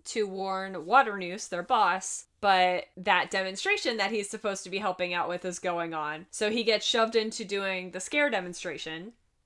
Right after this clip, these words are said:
But when he does, Boo sees him scare the dummy, and he's, like, scary, and she hasn't seen him be scary before.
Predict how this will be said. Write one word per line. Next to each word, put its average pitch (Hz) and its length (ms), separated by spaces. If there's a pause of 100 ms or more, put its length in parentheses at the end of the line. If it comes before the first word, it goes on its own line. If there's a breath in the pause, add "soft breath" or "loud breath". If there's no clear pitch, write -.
(240)
But 190 160
when 208 180
he 214 160
does, 214 560
Boo 220 360
sees 226 420
him 185 380
scare 190 360
the 180 100
dummy, 208 600
and 196 200
he's, 208 360
like, 190 260
scary, 190 1080
and 175 160
she 180 200
hasn't 185 420
seen 202 180
him 185 120
be 190 100
scary 311 400
before. - 540